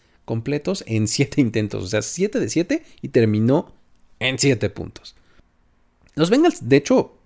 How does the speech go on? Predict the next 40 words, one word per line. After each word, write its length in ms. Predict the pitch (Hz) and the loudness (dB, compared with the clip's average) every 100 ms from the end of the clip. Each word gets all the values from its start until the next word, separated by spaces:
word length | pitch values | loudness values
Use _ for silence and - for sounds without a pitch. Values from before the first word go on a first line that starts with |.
| _ | _
por 100 | - | -10
su 120 | - | -6
parte 220 | 101 - 208 | -6 -2 2
hicieron 240 | 175 196 | 4 4
lo 60 | - | 2
suyo, 420 | - 131 92 76 | 0 0 2 0
¿eh? 140 | 131 | -2
O 80 | 123 | -2
sea, 140 | 113 | -2
no 120 | 110 117 | 0 0
es 80 | |
que 220 | - 170 107 | 0 2 2
hayan 240 | 107 113 | 2 0
apestado 480 | - 76 - 117 101 | -2 -4 0 2 2
durante 300 | 92 85 - | 0 -4 -4
todo 120 | 117 | -4
el 60 | 110 | -2
juego. 280 | 165 - - | -2 -4 -14
De 240 | - 113 | -6 -2
hecho, 200 | 113 214 - - - | 4 2 2 -20 -20
estuvieron 340 | - 135 220 285 | -4 0 2 2
arriba 600 | 92 95 165 160 165 269 _ _ | 0 -2 2 4 4 0 _ _
toda 200 | 185 247 | 0 2
la 120 | 117 | 2
primera 280 | 113 123 165 | 2 2 2
mitad, 380 | 123 110 180 - _ _ _ - _ | 0 2 2 2 _ _ _ -20 _
eh, 200 | - 73 - | -10 -10 -4
controlando 760 | 117 113 107 101 113 160 185 | -4 0 2 2 2 4 4
el 80 | 147 | 4
juego, 520 | - 131 131 147 233 - - - - | 2 2 4 4 2 -2 -20 -8 2
pero 220 | 131 120 | 4 4
el 80 | 117 | 2
asunto 260 | - 226 | 0 -4
es 60 | - | 0
que 100 | 302 | 2
los 120 | 151 | 4
Jets 240 | 208 - | 2 2
nunca 320 | 170 196 262 285 | 2 2 0 -4
estuvieron 520 | - 139 170 214 170 | -6 -4 0 0 2
lejos. 420 | 208 - - - | 0 -4 -12 -16